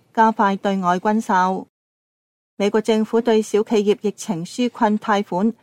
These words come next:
被騙超過二千億。紐西蘭總理同習近平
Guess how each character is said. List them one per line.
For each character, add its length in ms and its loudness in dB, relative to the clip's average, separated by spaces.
被 220 4
騙 280 2
超 180 -4
過 160 2
二 360 -2
千 220 0
億。 220 2
紐 160 2
西 120 -2
蘭 280 2
總 180 -2
理 160 4
同 280 -4
習 180 -2
近 160 0
平 300 -2